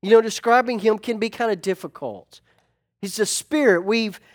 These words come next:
never seen him. But what words would,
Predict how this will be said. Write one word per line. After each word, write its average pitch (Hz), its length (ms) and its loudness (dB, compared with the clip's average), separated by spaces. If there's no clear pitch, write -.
never 226 320 6
seen 277 580 -4
him. 170 720 -6
But 220 200 0
what 262 260 4
words 254 460 2
would, 190 560 0